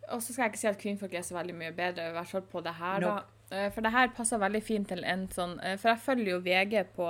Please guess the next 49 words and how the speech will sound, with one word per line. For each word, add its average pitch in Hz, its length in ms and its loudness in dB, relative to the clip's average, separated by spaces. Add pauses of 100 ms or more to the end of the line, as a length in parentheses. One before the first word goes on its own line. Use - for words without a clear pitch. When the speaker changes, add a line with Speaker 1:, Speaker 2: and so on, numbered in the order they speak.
Speaker 1:
Snapchat, 165 640 -4 (480)
så - 140 -10
jeg - 100 -6
får 226 240 4
Speaker 2:
Mhm. 226 60 2
Speaker 1:
jo, 170 160 0
eh, 170 180 0
av 170 180 -2
og 190 120 -6
til 180 160 -6
litt 175 140 -12
sånn 170 200 -10
små, 180 460 -4 (240)
det, - 100 -8
jeg 190 80 -8
synes 202 160 -8
det 180 80 -4
er 180 80 -8
så 180 160 -10
gøy, 185 160 -4
for - 100 -20
jeg - 140 -14
gidder - 180 -10
ikke - 140 -12
å - 80 -8
lese - 180 -2
de - 80 -10
her - 220 -6
lange - 400 -14 (240)
artiklene - 520 -12
som - 120 -8
står - 160 -2
så - 100 -10
mye - 140 -20
drit - 320 -10
i. - 100 -16 (920)
Speaker 2:
Mm. 165 140 -6 (200)
Speaker 1:
Så - 180 -6
når 240 80 -2
jeg 233 80 -4
kan 233 80 -2
få 247 160 0
det 214 100 -2
på 202 80 -8
Snap, 254 320 0
så 214 80 0
er 202 200 6
de 180 160 -2
veldig 180 460 -4